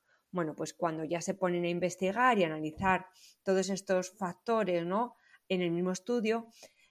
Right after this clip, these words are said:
descubrieron que los niños que decidían y que comían pescado todas las semanas obtuvieron cuatro coma ocho puntos más en los exámenes de cociente intelectual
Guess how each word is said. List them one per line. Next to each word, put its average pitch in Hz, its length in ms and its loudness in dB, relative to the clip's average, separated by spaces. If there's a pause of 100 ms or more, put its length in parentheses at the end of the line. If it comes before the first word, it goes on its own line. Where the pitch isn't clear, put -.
descubrieron 208 680 2
que 247 120 -2
los 196 160 2
niños 226 340 -2
que 247 300 2
decidían 175 880 0 (360)
y 208 180 -6
que 180 180 0
comían 170 720 0 (100)
pescado 185 540 2
todas 180 180 2
las 190 160 0
semanas 214 540 0 (240)
obtuvieron 220 560 0
cuatro 247 340 0
coma 233 240 0
ocho 226 260 -4
puntos 208 360 -2
más 240 340 0
en 196 180 2
los 180 160 2
exámenes 220 460 -4
de 202 80 2
cociente 180 440 -2
intelectual 214 680 -2